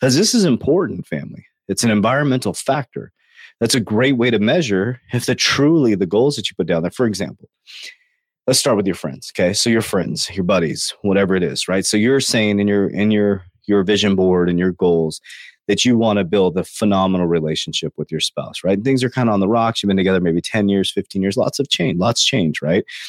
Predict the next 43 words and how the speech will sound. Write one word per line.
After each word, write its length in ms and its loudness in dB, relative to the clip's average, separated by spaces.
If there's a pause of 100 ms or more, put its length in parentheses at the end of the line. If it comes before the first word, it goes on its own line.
(220)
You 80 -2
know, 60 2
maybe 180 4
the 80 -2
physicality 560 2
has 100 2
changed, 580 -2
maybe 180 -2
the, 320 -2 (180)
you 80 -4
know, 140 0
the 100 0
love 260 4
has 120 -2
fallen 280 2
out 140 2
a 80 2
little 220 0
bit, 340 0
and, 160 -8 (360)
you 80 0
know, 100 4
you 80 0
guys 180 2
don't 160 0
do 120 2
the 120 2
things 260 0
you 60 2
used 160 0
to 80 -8
do, 220 2
but 160 -2
you 80 -4
really, 320 2
really 260 2
wanna 220 0
make 180 -4
a 60 -20
commitment 400 -18
to 80 -20
that, 360 -20
right? 140 -8